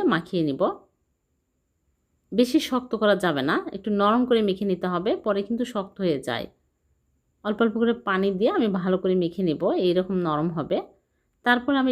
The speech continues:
ঢেকে রাখবো পাঁচ মিনিট। পাঁচ মিনিটেই সুজি ফুলে একদম শক্ত হয়ে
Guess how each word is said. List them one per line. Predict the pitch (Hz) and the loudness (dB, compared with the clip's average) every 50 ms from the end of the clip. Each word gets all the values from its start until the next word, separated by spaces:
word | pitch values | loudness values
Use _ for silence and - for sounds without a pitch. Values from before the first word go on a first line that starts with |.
| 202 185 | 0 0
ঢেকে | 214 190 196 180 | 0 0 2 2
রাখবো | 165 160 147 143 139 170 208 339 403 - - _ _ _ _ _ _ _ _ _ _ _ _ - | 2 2 0 -2 0 0 0 0 0 -4 -12 _ _ _ _ _ _ _ _ _ _ _ _ -6
পাঁচ | 202 190 185 190 - 185 | -4 -4 -4 -4 -4 -4
মিনিট। | 175 190 247 269 - - - | -2 0 -2 -2 -4 -4 -2
পাঁচ | 208 214 214 - - | -2 -2 -2 -2 -2
মিনিটেই | 240 233 233 226 233 247 349 370 - - | -2 -2 0 0 0 0 0 0 -2 -4
সুজি | - 208 185 208 208 202 | -6 -4 -2 -2 -2 -4
ফুলে | - - 208 196 240 330 320 | -4 -4 0 2 4 4 2
একদম | 208 185 185 196 202 190 - | 0 -2 -4 -6 -6 -6 -8
শক্ত | 196 180 185 - - 196 | -10 -10 -10 -8 -4 -2
হয়ে | 180 156 | -2 -2